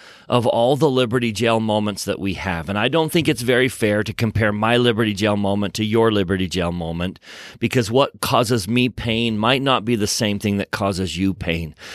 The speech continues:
But each one of us in this mortal life are going to have Liberty Jail moments.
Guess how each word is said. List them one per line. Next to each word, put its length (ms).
But 180
each 380
one 240
of 160
us 560
in 220
this 220
mortal 520
life 440
are 140
going 320
to 60
have 300
Liberty 380
Jail 260
moments. 720